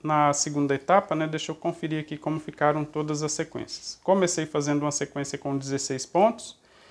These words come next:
depois duas correntes de espaço, dois blocos aqui com quatro pontos altos também separados por duas correntes e fiz um total de cinco blocos vazios, todos eles também separados por esses blocos com duas correntes de espaço.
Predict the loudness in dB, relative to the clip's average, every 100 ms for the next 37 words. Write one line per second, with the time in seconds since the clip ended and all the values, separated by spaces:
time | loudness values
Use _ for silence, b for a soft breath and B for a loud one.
0 | b -8 0 2 2 2 2 2 2 4
1 | 2 -4 -6 4 6 8 6 -4 -2 0
2 | 2 4 4 4 -6 -10 -6 -2 2 6
3 | 6 4 -6 -8 -6 2 4 4 0 -2
4 | 0 -2 -4 -2 2 4 2 -4 -6 -2
5 | -4 -2 -2 0 0 -2 -10 -10 -8 -4
6 | -2 -2 -2 2 2 2 -2 -2 -2 -2
7 | 4 6 6 4 2 2 2 -2 -4 -6
8 | -4 -2 -2 -2 -4 -4 0 2 0 -2
9 | -6 -2 2 2 0 -4 -4 -6 b b
10 | b -6 -4 -2 4 6 4 0 -2 -2
11 | 0 0 0 -2 0 -2 -4 -6 -2 0
12 | 0 -2 -14